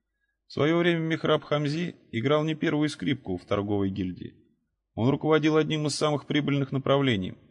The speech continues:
поиском и перепродажей древних артефактов,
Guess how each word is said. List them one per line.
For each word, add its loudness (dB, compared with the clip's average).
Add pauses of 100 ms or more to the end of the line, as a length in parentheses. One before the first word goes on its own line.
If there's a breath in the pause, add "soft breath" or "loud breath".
(240)
поиском 2
и 0
перепродажей 4
древних 2
артефактов, -2